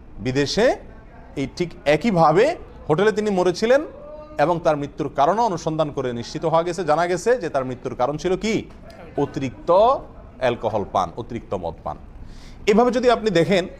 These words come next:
বহু সেলিব্রিটি, বহু বড় বড় শিক্ষিত, বহু বড় বড় জ্ঞানী গুণী, বহু বড় বড় নামি দামি মানুষকে পাবেন, যাদের অন্তরে আল্লাহর ভয় নাই, যারা কোরআন এবং সুন্নাহ যেটাকে নিষেধ করেছে সেটাকে নিষিদ্ধ মনে করেন না, এবং সেটা না করাটার ভিতরেই তিনি কল্যাণ মনে করেন আর বাহাদুরি মনে করেন।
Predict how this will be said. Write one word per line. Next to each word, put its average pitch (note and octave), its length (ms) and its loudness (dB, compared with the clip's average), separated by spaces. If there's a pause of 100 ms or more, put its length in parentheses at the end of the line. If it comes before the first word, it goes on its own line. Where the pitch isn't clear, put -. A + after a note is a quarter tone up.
বহু B3 560 4
সেলিব্রিটি, G3+ 560 0
বহু F#3 220 2
বড় F#3 200 4
বড় F3+ 160 4
শিক্ষিত, F3+ 420 -6
বহু F#3 340 2
বড় F#3 200 2
বড় E3+ 180 0
জ্ঞানী E3 380 -2
গুণী, E3 340 0
বহু E3 240 2
বড় F3 180 4
বড় E3+ 180 4
নামি D3+ 260 -2
দামি D3+ 180 -2
মানুষকে E3 320 -4
পাবেন, F#3+ 340 2 (600)
যাদের D#3 340 2
অন্তরে D#3 300 -2
আল্লাহর C3+ 360 0
ভয় B2+ 260 2
নাই, G3+ 260 -4 (340)
যারা E3+ 220 4
কোরআন F3+ 340 0
এবং G3 180 -4
সুন্নাহ F#3 300 -4
যেটাকে E3 320 -4
নিষেধ D3 280 -4 (100)
করেছে D3 280 -4
সেটাকে C#3+ 280 -2
নিষিদ্ধ C3 320 -4
মনে C#3+ 280 2
করেন B2 220 0
না, G#2+ 240 -6 (400)
এবং A3 200 4
সেটা A3 200 0
না G3+ 180 2
করাটার G#3+ 340 0
ভিতরেই A#3+ 320 0
তিনি A3 200 -6
কল্যাণ G3+ 340 4
মনে F#3+ 200 0
করেন F3 280 0
আর D#3 120 0
বাহাদুরি E3+ 340 2
মনে C#3+ 200 -2
করেন। C3+ 280 -2